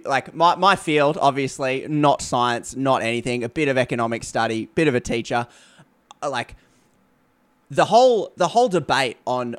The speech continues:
on the nitty-gritty of the studies, the research, the this, the that, the, the things that people like to say, "Oh, it's facts, it's this." I'm gonna admit from the top, that just friggin' went over my head, and I'm coming at this, so I'm gonna, I'm gonna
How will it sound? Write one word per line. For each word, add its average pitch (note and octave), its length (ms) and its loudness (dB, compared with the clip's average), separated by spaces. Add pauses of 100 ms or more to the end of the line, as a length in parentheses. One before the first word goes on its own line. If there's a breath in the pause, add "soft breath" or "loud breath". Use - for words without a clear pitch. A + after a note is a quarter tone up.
on C3+ 140 -2
the B2+ 280 -4
nitty-gritty C3+ 840 -2
of A#2 200 -6
the B2+ 60 -8
studies, C#3 720 -4
the B2+ 160 -8
research, C3+ 680 -2
the C3 100 -6
this, C3 320 0
the C#3 160 -10
that, C3 320 -4
the, C#3+ 80 -6
the D3 180 -6
things G3+ 440 -2
that D3 200 -4 (160 soft breath)
people F3 300 0
like C#3 180 0
to C3+ 60 -16
say, - 120 -10
"Oh, F3+ 140 -4
it's F3+ 140 -6
facts, - 400 -4
it's D#3 120 -10
this." E3 280 0 (420 soft breath)
I'm A3 100 2
gonna A3+ 120 4
admit D#3+ 240 2
from D#3+ 100 -4
the C#3 80 -2
top, D3 240 2
that F3+ 200 -2
just E3+ 200 -10
friggin' D3+ 220 -6
went C3 200 -6
over D#3 280 4
my B2+ 160 0
head, A#2+ 400 0 (160 loud breath)
and D3 120 -4
I'm B3 160 2
coming F#3+ 380 -2
at C3 200 -2
this, A2+ 200 -8
so C#3+ 120 2
I'm D#3 100 6
gonna, E3 200 4 (200)
I'm F#3+ 100 -2
gonna C#3+ 220 0